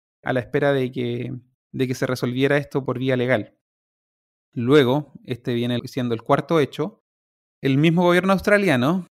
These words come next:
le cancela retroactivamente el visado a una tenista checa llamada Renata Borakova, que ya había entrado al país por la misma exención médica que Djokovic.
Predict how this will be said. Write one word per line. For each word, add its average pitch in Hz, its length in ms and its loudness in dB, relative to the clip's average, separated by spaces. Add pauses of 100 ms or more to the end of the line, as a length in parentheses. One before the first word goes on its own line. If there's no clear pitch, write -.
(260)
le 135 200 2
cancela 185 960 -2 (680)
retroactivamente 175 1080 0
el 160 80 -4
visado 175 640 -2 (140)
a 127 60 -6
una 131 160 -2
tenista 135 680 -4
checa 135 420 -4
llamada 135 420 -2
Renata 143 760 -2
Borakova, 123 720 0 (680)
que 131 140 -2
ya 143 140 6
había 190 180 2
entrado 190 340 2
al 185 140 0
país 165 520 0
por 135 140 -2
la 127 100 0
misma 156 240 0
exención 165 420 -2
médica 151 460 0
que 151 120 -2
Djokovic. 135 560 0